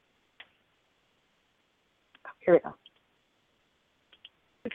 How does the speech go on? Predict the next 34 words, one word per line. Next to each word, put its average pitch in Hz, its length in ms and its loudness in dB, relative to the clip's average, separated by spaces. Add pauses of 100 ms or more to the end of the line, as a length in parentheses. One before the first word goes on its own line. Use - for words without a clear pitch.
(100)
actually 226 480 4 (100)
takes 208 280 -2
us 202 140 0 (180)
to 190 60 -2
where 190 280 6
I 196 80 8 (120)
am 180 100 0
in 180 120 -2
my, 175 440 -2 (680)
episode's 196 380 4
always 170 220 4
playing 165 160 2
in 160 60 0
the 160 60 -2
background 160 360 4
when 160 80 -2
we 165 100 0
do 160 160 0
these, 160 220 2 (160)
but, 165 140 4
um, 156 280 -4 (1700)
the 208 180 10
scene 247 160 6
between, 185 600 6 (300)
uh, 156 420 2 (560)
Mark 180 320 6
and 165 120 -2
Jared 160 400 6
as 156 240 -2
Crowley 160 460 6
and 156 180 -2
Sam 165 300 -2
was 160 200 2 (1200)
fantastic. 165 1080 8